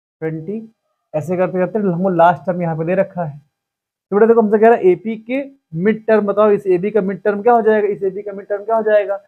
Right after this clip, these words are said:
पहले बेटा हम number of term यहाँ find करेंगे। तो देखो हमको ए दे रखा है यहाँ पर है।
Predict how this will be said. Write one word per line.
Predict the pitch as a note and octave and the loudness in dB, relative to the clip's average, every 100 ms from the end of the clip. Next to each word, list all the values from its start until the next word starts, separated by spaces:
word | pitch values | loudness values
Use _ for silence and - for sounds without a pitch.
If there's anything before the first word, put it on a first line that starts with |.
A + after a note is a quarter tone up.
| _ _ _ | _ _ _
पहले | F#3+ | 0
बेटा | G3 A3 | 2 0
हम | G3 | 0
number | F3 F3+ G3+ | 0 2 2
of | G3 | 2
term | G#3 G3+ | 0 0
यहाँ | F#3+ F#3+ | -2 -4
find | F#3+ G#3+ | -2 0
करेंगे। | A3 G#3+ G3 F#3+ | 0 0 -4 -12
तो | - _ _ F3+ | -16 _ _ 0
देखो | G#3 A3 | 4 4
हमको | A3 A3 | 2 2
ए | G3+ | 2
दे | G3+ | 2
रखा | G3+ G3 | 2 -2
है | F#3 | -4
यहाँ | F3+ | -4
पर | F#3 | -6
है। | E3+ | -8